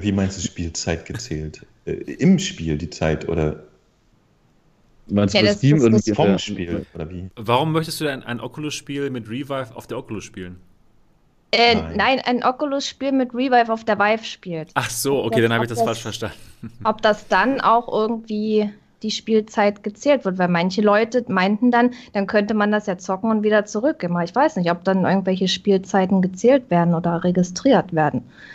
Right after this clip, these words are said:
Speaker 4: Doch, klar, warum nicht? Oculus
Speaker 1: Aber
Speaker 4: wird dann ja
Speaker 1: bitte, was ist denn das
Speaker 4: vorgegaukelt,
Speaker 1: für
Speaker 4: dass du das Spiel nochmal spielen würdest.
Speaker 1: Ja.
Speaker 3: Okay.
Speaker 4: Also, da würde ich mir keine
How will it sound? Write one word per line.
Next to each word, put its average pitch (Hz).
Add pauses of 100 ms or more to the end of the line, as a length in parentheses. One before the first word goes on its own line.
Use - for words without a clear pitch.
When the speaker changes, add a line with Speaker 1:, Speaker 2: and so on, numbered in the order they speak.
(220)
Speaker 4:
Doch, 98
klar, 113
warum 98
nicht? 123 (1120)
Oculus 151
Speaker 1:
Aber -
Speaker 4:
wird 135
dann 143
ja 127
Speaker 1:
bitte, 101
was -
ist 156
denn 113
das 104
Speaker 4:
vorgegaukelt, 143
Speaker 1:
für 120
Speaker 4:
dass 101
du 143
das 135
Spiel 147
nochmal 131
spielen 90 (280)
würdest. 90
Speaker 1:
Ja. 87
Speaker 3:
Okay. 220 (1000)
Speaker 4:
Also, 98 (580)
da 104
würde 123
ich 117
mir 123
keine 107